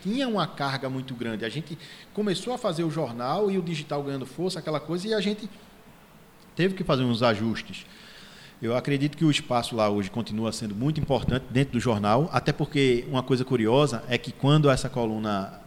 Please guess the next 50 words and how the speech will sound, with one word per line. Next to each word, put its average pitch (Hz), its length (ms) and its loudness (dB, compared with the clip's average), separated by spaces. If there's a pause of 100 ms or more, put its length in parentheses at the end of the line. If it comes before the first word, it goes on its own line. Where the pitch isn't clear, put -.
ela, 110 200 2
na 110 100 0
verdade, 104 520 -2
ela 107 140 0
deu 113 140 0
uma 123 120 4
pausa 117 460 2
no 107 100 -4
jornal, 104 500 0 (640)
e 110 80 0
ela 131 180 4
aparecia 139 420 0
muito 160 360 2
lá, 135 320 2 (360)
as 113 120 -4
pessoas 170 360 2
pedindo, 180 460 2
né? 139 120 0 (840)
As 107 120 -6
pessoas 156 240 -2
que 175 120 -6
curtiam 202 440 0
muito 160 240 4
aquilo 135 200 0
ali, 123 280 2
é, 104 300 -2
você 107 180 -4
tinha 156 160 0
um 160 60 4
índice 160 160 -2
de 143 80 0
leitura 160 420 2
altíssimo. 165 540 0 (680)
E 113 80 -4
não 147 200 2
só - 180 2
de 165 120 4
amigos 120 460 2
e 113 40 -6
colegas 110 380 2
que - 100 -10
diziam, 107 200 -6
"Pô, 247 340 4
tô 208 120 -2
sentindo 208 280 -4
falta", 208 460 -4
muitas 226 340 -4
pessoas 180 260 -2
na 170 100 -2
rua. 139 420 0